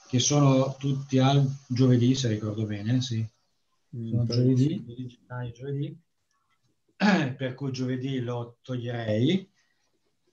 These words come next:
Speaker 1: Venerdì mi sembra che è un po' la tendenza della Società della Cura a tenere il venerdì come punto di riferimento, per cui per chi partecipa lì, anche quello magari lo togliamo come possibilità, per cui, diciamo,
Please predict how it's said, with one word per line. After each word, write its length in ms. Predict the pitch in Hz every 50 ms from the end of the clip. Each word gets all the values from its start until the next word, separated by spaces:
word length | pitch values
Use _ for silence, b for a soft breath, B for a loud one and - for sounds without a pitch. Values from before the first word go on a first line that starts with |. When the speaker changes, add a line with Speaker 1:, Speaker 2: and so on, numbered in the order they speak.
| _ _ _ -
Speaker 1:
Venerdì 540 | 123 147 151 151 151 147 139 151 170 160
mi 140 | 147 139 131
sembra 340 | 135 147 151 147 139 135 127
che 80 | 131 135
è 40 |
un 100 | 131 127
po' 100 | 127 139
la 100 | 143 135
tendenza 680 | 127 139 131 127 127 127 135 135 131 127 - 135 127 123
della 200 | 123 123 117 113
Società 220 | - - 131 123
della 200 | 120 123 120 117
Cura 360 | - - - 131 131 123 120
a 40 | 117
tenere 680 | - 117 113 117 113 113 113 113 113 107 107 107 - _ _ _ _ _ _ _ _ -
il 120 | 117 117
venerdì 460 | 120 123 123 117 110 110 120 127 123
come 400 | - - 120 113 113 113 113 110
punto 440 | - - 117 117 117 110 - 110 110
di 120 | 107 110
riferimento, 760 | 107 107 107 - 113 107 110 113 117 117 113 110 104 - - 104
per 180 | - 107 - -
cui 160 | - 117 110
per 160 | - 104 -
chi 120 | - 117
partecipa 540 | - - 107 - - 117 - - 113 - 110
lì, 380 | 107 107 110 110 110 107 104 104 101 101 - - _
anche 280 | _ - - _ _ _
quello 300 | _ - 113 113 110 107
magari 400 | 104 104 104 107 107 104 104 101 _ _ B B B B B B B B B -
lo 140 | 120 127
togliamo 840 | 123 - - 135 135 - - - - 123 135 147 143 143 139 143 139 139 190 185 180 B B
come 240 | - - 123 120 120
possibilità, 760 | - 123 120 - - 131 127 139 160 165 160 139 123 123 123
per 220 | - 135 139 143 139
cui, 280 | - 127 127 131 127
diciamo, 480 | 123 117 - 123 117 117 117 113 113